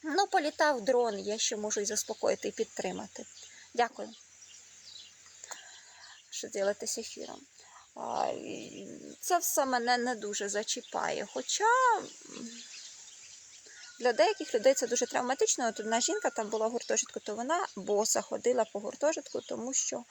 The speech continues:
боялася тих он вибухів. Тому що вона гуде, гуде, потім бух,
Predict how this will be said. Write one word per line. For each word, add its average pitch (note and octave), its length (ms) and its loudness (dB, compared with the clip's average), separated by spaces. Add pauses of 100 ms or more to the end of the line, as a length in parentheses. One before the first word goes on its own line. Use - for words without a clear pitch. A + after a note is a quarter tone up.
(500)
боялася G#3+ 520 4
тих - 220 -6
он G3+ 140 -6
вибухів. - 520 -10 (2250)
Тому A#3 200 -2
що C4+ 140 6
вона B3 140 0
гуде, C4 260 2
гуде, A#3+ 240 2
потім G#3 340 -4
бух, D4 280 -4